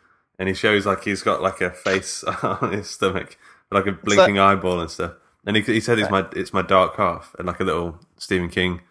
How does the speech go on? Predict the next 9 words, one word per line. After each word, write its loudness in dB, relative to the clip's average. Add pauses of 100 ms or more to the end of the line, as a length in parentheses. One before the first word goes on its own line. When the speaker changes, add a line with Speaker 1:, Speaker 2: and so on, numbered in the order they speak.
(460)
Speaker 2:
That's 2
Speaker 1:
uh, 4
Speaker 2:
X-Files. 2 (760)
Speaker 1:
What's 0
that? 2
What, -2
someone -2
absorbs 0
the 0